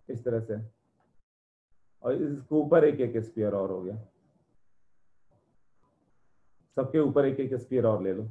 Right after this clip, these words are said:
एक sphere के ऊपर दूसरा, तीसरा, चौथा, सब एक के ऊपर एक हो गए।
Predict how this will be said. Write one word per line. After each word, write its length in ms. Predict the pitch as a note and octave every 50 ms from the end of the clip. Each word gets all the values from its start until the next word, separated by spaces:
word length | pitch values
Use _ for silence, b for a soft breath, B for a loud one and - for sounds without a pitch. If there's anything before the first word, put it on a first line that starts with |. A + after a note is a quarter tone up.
| - - _ _ _ _ _ _ _ _ _ _ _ _ _ _ _ _ _ -
एक 220 | C3+ D3 D#3 C#3+ D3+
sphere 300 | - - - C#3+ D3 C#3
के 80 | - C#3+
ऊपर 180 | C#3+ C#3 C3
दूसरा, 380 | B2+ C3 C3 A2+ B2+ C#3 C3+ C3+
तीसरा, 380 | C3 C3 C3+ A#2+ A2 B2+ C3+ C3
चौथा, 360 | C3 C3+ C3 B2+ B2+ C#3 C#3 C3
सब 220 | - D3+ C#3 C#3+
एक 260 | - - D#3 - - -
के 60 | C3+
ऊपर 180 | A#2+ - A#2 A2+
एक 140 | G#2+ - G#2
हो 100 | G2 F#2+
गए। 140 | F#2 G2 G#2+